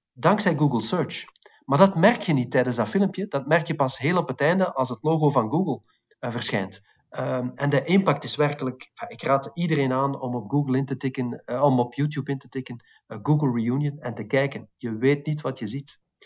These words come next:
En dat is maar één voorbeeld. En dat is natuurlijk een extreem voorbeeld. Ehm, want, want, want bedrijven kunnen ook heel wat effect sorteren, eh, zelfs zonder audiovisuele middelen.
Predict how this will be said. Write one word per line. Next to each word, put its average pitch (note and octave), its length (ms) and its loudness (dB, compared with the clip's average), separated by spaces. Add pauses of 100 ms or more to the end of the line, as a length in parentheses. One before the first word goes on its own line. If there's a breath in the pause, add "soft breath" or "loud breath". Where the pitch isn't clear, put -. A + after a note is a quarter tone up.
(200 loud breath)
En A#2+ 120 -6
dat C3 120 0
is B2+ 100 -2
maar A#2+ 140 4
één C3+ 200 2
voorbeeld. B2+ 440 0
En A#2 100 -8
dat C3 140 0
is B2 100 -2
natuurlijk D3+ 400 0
een A#2 80 0
extreem B2+ 560 0
voorbeeld. C3+ 560 -2 (440 soft breath)
Ehm, G#2+ 500 -6 (380 loud breath)
want, A#2 340 -6
want, G#2+ 280 -6
want G#2+ 200 -8
bedrijven A#2 440 -2
kunnen A2 260 -4
ook A2+ 200 -8
heel C3+ 260 0
wat A#2+ 160 0
effect - 340 -6
sorteren, A#2 640 -6 (200 loud breath)
eh, A2 480 -4
zelfs - 320 -2
zonder D3+ 280 2
audiovisuele A#2+ 800 0
middelen. C3+ 340 -4